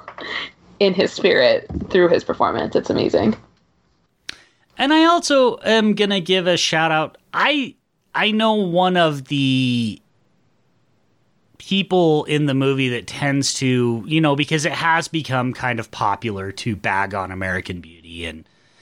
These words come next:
Speaker 2: and it's kind of become one of those movies that people are like, "Oh, I can't believe this won Oscars," and stuff like that. And, and one of the actors that I think gets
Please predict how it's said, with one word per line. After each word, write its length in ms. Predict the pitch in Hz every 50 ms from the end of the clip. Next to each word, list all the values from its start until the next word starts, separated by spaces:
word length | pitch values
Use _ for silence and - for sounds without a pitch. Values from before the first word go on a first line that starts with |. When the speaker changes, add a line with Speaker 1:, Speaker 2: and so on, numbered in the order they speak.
| _ - -
Speaker 2:
and 140 | - 135 127
it's 160 | 120 113 -
kind 240 | - 147 147 147 139
of 60 | 127
become 320 | 127 117 - 131 127 120
one 160 | 117 117 113 110
of 80 | 107
those 240 | 104 104 101 101 98
movies 420 | 104 101 98 98 98 98 95 90
that 140 | 98 101 -
people 400 | - - 107 98 - - 95 98
are 120 | 95 92 92
like, 460 | 92 95 - - - - 92 - - _ _ _ _ _ - -
"Oh, 60 | 135
I 300 | 139 143 139 139 131 131
can't 260 | - - 143 143 131
believe 300 | 113 120 120 120 120 117
this 220 | 110 117 107 - -
won 220 | 117 110 107 107
Oscars," 560 | 104 98 98 98 98 - - 110 101 95 92
and 120 | 101 98 -
stuff 260 | - - 110 98 -
like 200 | 101 98 95 -
that. 420 | - 98 87 87 87 87 - - -
And, 240 | - 127 127 127 -
and 320 | 139 143 143 143 143 147
one 260 | 147 160 190 214 226 202
of 180 | 196 180 151 147
the 160 | 147 131 -
actors 540 | - 123 123 120 117 - - 123 113 104 -
that 140 | - 104 98
I 180 | 101 110 110
think 420 | 110 - - 127 113 104 104 - -
gets 320 | - 117 110 104 - -